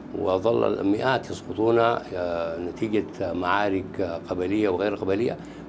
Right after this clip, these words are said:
بدون أن، آه، يكون للسلطة المركزية أو السلطة الولائية دور يذكر. ف-، فإذا كانت هذه المعارك تدور وهؤلاء المئات الضحايا يسقطون رغم ال-،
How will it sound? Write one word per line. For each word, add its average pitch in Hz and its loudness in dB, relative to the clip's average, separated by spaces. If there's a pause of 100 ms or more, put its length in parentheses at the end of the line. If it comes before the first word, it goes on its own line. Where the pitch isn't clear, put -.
بدون 202 8
أن، 175 4 (680)
آه، 117 6
يكون 151 8
للسلطة 143 4
المركزية 127 6
أو 139 4
السلطة 135 4
الولائية 120 4
دور 123 6
يذكر. 107 2 (600)
ف-، 127 4
فإذا 143 6
كانت 190 4
هذه 190 8
المعارك 165 6
تدور 139 8
وهؤلاء 127 6 (320)
المئات 117 2
الضحايا 110 2
يسقطون 110 4 (420)
رغم 131 6
ال-، 120 4